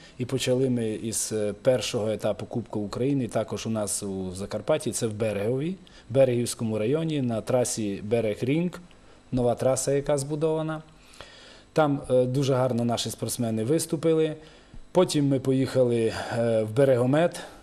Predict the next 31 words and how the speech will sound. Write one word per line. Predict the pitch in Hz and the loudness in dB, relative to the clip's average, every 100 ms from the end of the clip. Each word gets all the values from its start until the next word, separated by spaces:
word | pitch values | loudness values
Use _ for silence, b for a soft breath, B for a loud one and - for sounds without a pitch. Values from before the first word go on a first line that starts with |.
| B B - | B B -6
Це | 117 | -4
був | 107 101 | -2 -2
другий | 135 175 165 156 | 2 2 4 2
етап. | 156 147 143 - | 2 2 0 -4
Також, | - 139 160 131 | 0 2 2 0
е, | 143 | 0
наші | 143 143 143 139 143 | 2 2 0 0 -2
спортсмени, | - 131 - 143 139 127 - | -2 -4 0 0 0 -2 -2
е, | 139 | -2
були | 127 139 135 | 2 0 0
представлені | 131 123 139 135 131 131 | -2 -2 2 4 4 2
на | 127 127 | 0 0
цих. | - 131 123 | 0 -2 0
І | 127 123 117 B B | 0 2 0 B B
ми | 127 135 | 0 2
на | 127 | 2
с-, | 123 - | 0 -4
е, | 123 120 123 | -4 -2 2
я | 127 | 2
так | 120 123 | 2 -2
трошки | - 120 - | -2 -6 -4
буду | 120 123 123 | -4 0 0
вже | 113 117 | 0 -2
скоріше, | - 139 135 - | -2 -2 0 -2
тому | 123 117 117 | -2 -2 -2
що | - 113 | 0 0
у | 107 | 0
нас | 117 113 | 0 0
багато | 117 127 156 143 | 2 4 2 0
чого | 113 131 117 127 | -2 2 2 4
є, | 151 156 | 2 0